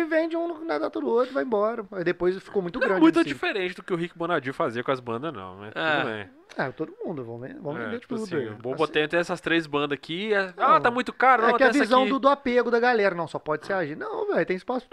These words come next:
Speaker 1: todo mundo, cara. Você tá com sua dentro de... Você não, você não vai conseguir fazer esses shows aí não, cara. Deixa
Speaker 2: Pois
Speaker 1: outra
Speaker 2: é.
Speaker 1: banda
Speaker 3: Mas eu vou te
Speaker 1: fazer,
Speaker 3: falar,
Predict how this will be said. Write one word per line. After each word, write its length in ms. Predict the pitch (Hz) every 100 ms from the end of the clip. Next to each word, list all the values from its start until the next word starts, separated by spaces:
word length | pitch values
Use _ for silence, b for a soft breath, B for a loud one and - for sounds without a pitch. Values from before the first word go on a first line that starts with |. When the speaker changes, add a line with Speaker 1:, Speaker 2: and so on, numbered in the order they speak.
| 302
Speaker 1:
todo 100 | 320
mundo, 320 | 294 311 330 330
cara. 280 | 226 131 107
Você 140 | -
tá 80 | 196
com 80 | -
sua 140 | 285
dentro 220 | 226 277 208
de... 160 | 202 B B B
Você 160 | 370
não, 80 | 370
você 220 | 392 359
não 80 | 330
vai 80 | 349
conseguir 240 | 339 349 359
fazer 120 | 320
esses 180 | 339 302
shows 260 | 370 370
aí 120 | 403 381
não, 180 | 427 453
cara. 420 | 494 - 160 -
Deixa 180 | 156 185
Speaker 2:
Pois 120 | 330
Speaker 1:
outra 40 | 330
Speaker 2:
é. 60 | 339
Speaker 1:
banda 180 | 349 339
Speaker 3:
Mas 40 |
eu 40 | 370
vou 80 | 330
te 80 | 339
Speaker 1:
fazer, 60 |
Speaker 3:
falar, 100 | 349